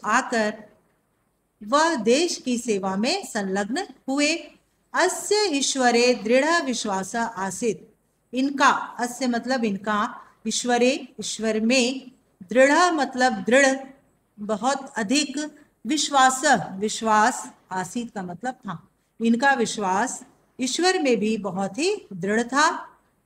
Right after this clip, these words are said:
मतलब ईश्वर के प्रति इनका विश्वास बहुत ही दृढ़ था। दृढ़ था मतलब बहुत ही मजबूत था, और विश-, ईश्वर में बहुत ही यह विश्वास करते थे। स आंगल शासकानां विरोधे सत्याग्रह आंदोलनम प्रावर्तयत। स का मतलब है वह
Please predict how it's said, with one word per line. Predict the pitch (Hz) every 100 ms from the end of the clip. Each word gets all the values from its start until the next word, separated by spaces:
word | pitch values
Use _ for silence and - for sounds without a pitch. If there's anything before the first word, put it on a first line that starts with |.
| _ _ 233
मतलब | 233 247
ईश्वर | 226 247 302
के | 302 269
प्रति | 226 226 254
इनका | 220 233
विश्वास | 220 214 214 202 247
बहुत | 226 190 190 208 269
ही | 359 453 - _ _ _ 180
दृढ़ | 247 339
था। | 339 311 302
दृढ़ | 285 262 285 294
था | 302
मतलब | 294 311 320
बहुत | 247 247 247
ही | 392
मजबूत | 302 262 247 359 349
था, | 285 269
और | 277 240 240
विश-, | 226 - - 226
ईश्वर | 220 294 311
में | 285 262 269 233
बहुत | 208 226 226
ही | 262
यह | 220
विश्वास | 208 196 208 330 -
करते | 202 175 240 247
थे। | 165 - _ _ _ _ _ _ _ _ _ -
स | - 339 392 370
आंगल | 240 247 262 320
शासकानां | 330 277 233 233 - 240 240 233 240
विरोधे | 208 214 240 247 262
सत्याग्रह | 262 220 - 247 233 233 254
आंदोलनम | 320 247 214 208 202 208 254
प्रावर्तयत। | 285 254 185 175 190 - 220 226 - -
स | - 233
का | 233 240 208
मतलब | 190 185 208 196
है | 196 165
वह | 240 240 269